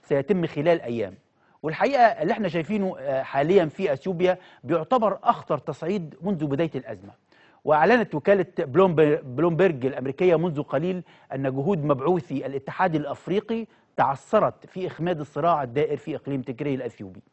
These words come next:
بسبب رفض أبي أحمد مساعي الاتحاد الأفريقي لإنهاء الصراع، لأنه شايف من وجهة نظره أن عدم معاقبة المتورطين في هذه الأزمة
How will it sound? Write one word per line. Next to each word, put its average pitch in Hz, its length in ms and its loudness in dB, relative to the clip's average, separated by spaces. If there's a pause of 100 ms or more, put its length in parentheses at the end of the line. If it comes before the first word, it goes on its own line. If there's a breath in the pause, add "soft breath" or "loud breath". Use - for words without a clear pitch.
(460 soft breath)
بسبب 156 400 4
رفض 139 420 2 (140)
أبي 160 320 -2
أحمد 147 320 -2
مساعي 143 480 0
الاتحاد 139 420 -2
الأفريقي 143 600 -10 (260 loud breath)
لإنهاء 127 340 -2
الصراع، 143 560 2 (320 loud breath)
لأنه 240 380 2 (100)
شايف 214 360 4
من 196 120 -2
وجهة 196 300 0
نظره 190 460 0
أن 156 320 -4
عدم 196 340 2
معاقبة 165 460 2
المتورطين 143 760 -4
في 165 180 -6
هذه 143 200 -4
الأزمة 185 420 -4